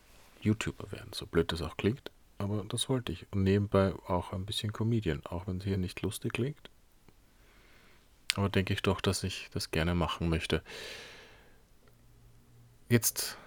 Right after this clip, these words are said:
ist die Corona-Krise dazwischen gekommen. Das heißt, keine Chance, keine Chance nicht, aber keine Möglichkeit, jetzt, äh, Videos aufzunehmen. Aber ich habe mir gedacht, ich, irgendwie möchte ich diese Chance ergreifen. Es ist jetzt, äh,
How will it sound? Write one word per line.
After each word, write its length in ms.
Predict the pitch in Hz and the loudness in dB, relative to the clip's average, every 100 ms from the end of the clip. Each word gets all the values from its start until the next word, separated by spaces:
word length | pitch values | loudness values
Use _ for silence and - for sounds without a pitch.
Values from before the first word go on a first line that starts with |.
| - - - - - - - - - - - - | -20 -20 -20 -20 -20 -20 -20 -20 -20 -18 -2 0
ist 260 | - - | 0 2
die 220 | 92 87 - _ - _ - - - | 2 2 -2 _ -20 _ -20 -20 -12
Corona-Krise 840 | - 104 82 76 76 78 73 73 76 - - - - - - - | -2 0 2 0 0 -2 -2 -4 -4 -14 -20 -20 -20 -20 -20 -14
dazwischen 460 | - - 80 80 | -6 -2 0 0
gekommen. 460 | 78 - 78 76 73 - - - | -2 -2 0 0 -4 -10 -14 -14
Das 80 | - | 2
heißt, 220 | 87 - | 2 2
keine 300 | - 90 90 | 4 6 8
Chance, 540 | 90 - 76 78 80 - - - - - - | 6 2 2 0 -2 -8 -14 -20 -20 -20 -6
keine 180 | - | -6
Chance 460 | 50 - 60 - - | -4 -4 -6 -6 -2
nicht, 240 | 92 - | -4 -4
aber 260 | - - - - - _ | -10 -10 -16 -20 -20 _
keine 200 | - 107 | 0 2
Möglichkeit, 460 | 120 110 - 107 - | 4 2 2 0 0
jetzt, 320 | 107 - - | -8 -8 -2
äh, 180 | 107 104 | 2 4
Videos 580 | 120 120 90 82 78 - | 4 6 6 4 0 -4
aufzunehmen. 640 | - 85 - 95 95 101 107 - - - _ - _ _ - - - - - - - - - - - - - - _ - - - - | -4 -6 0 4 6 4 2 -14 -20 -20 _ -20 _ _ -20 -20 -20 -20 -18 -14 -14 -10 -12 -12 -20 -20 -20 -20 _ -20 -20 -20 4
Aber 240 | 107 104 | 8 10
ich 140 | 98 | 8
habe 80 | 98 | 4
mir 80 | 92 | 4
gedacht, 240 | 90 - | 4 0
ich, 200 | - - - | -4 -4 2
irgendwie 260 | 101 98 | 2 4
möchte 260 | 90 85 95 | 2 2 0
ich 60 | |
diese 220 | - 90 85 | -2 0 0
Chance 340 | - 80 - | 2 2 0
ergreifen. 500 | 73 - - - 82 | -4 -4 -6 -4 -4
Es 180 | 76 - | -4 -8
ist 120 | - | -10
jetzt, 360 | 80 - - - | -10 -10 -10 -10
äh, 280 | 73 - | -10 -10